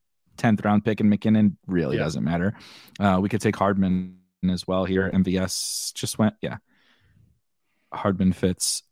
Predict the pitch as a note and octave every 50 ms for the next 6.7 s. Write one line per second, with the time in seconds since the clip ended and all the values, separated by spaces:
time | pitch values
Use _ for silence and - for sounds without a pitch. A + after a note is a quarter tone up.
0 | _ - G2 F#2+ C#3+ D3 - F#3+ - C#3 G#2 G2 G2 F#2+ F#2+ F#3+ - - - -
1 | C3 A#2+ G#2+ - - - B2 A#2 - - - E3 G3+ C4 B3 - - F#2+ F2+ -
2 | - - G#2 G#2+ F#2+ - - A#2+ D#3+ G3+ D3 B2 A2+ G#2+ - C3+ - _ _ _
3 | _ _ _ _ _ _ _ _ - - - C#3+ G3+ G3+ G#2 A2 C3 C3+ D3+ A#2+
4 | C3 - D3+ C3 A#2+ B2 D#3+ F3 C#3 A#2 A2 G#2+ - - G2+ A#2+ D#3+ F#3 E3+ A#2
5 | G#2 A#2 - - - _ _ _ - A#2+ - - - D#3 F3+ G#3+ A#3 A3 F#3+ D3+
6 | C3+ A2+ C3+ E3 D3 B2+ G#2+ G2+ G2+ G2+ - G#2+ G#2 G2+